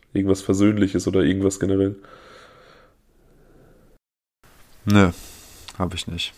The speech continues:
Speaker 2: Mir fällt leider auch kein Wort auf, auf, äh, Switcher, Schw-, <laughs> wie sagt
Speaker 1: Schwi-,
Speaker 2: man? Switcher-,
Speaker 1: Schweizerdeutsch.
Speaker 2: Schwitzer-,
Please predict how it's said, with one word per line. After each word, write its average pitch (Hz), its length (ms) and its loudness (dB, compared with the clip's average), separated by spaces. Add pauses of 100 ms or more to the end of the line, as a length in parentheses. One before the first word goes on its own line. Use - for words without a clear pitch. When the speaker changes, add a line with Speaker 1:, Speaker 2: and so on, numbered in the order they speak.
(120)
Speaker 2:
Mir 95 100 -4
fällt - 240 2
leider 104 240 4
auch 98 140 -4
kein 101 220 -2
Wort 101 160 0
auf, - 320 -10
auf, 95 180 -8 (240)
äh, 98 140 -4
Switcher, 95 600 -6
Schw-, - 220 -4 (380)
<laughs> - 400 -18
wie 101 100 2
sagt 113 140 4
Speaker 1:
Schwi-, 113 40 2
Speaker 2:
man? 101 140 0 (220)
Switcher-, - 460 4
Speaker 1:
Schweizerdeutsch. - 440 0
Speaker 2:
Schwitzer-, - 520 4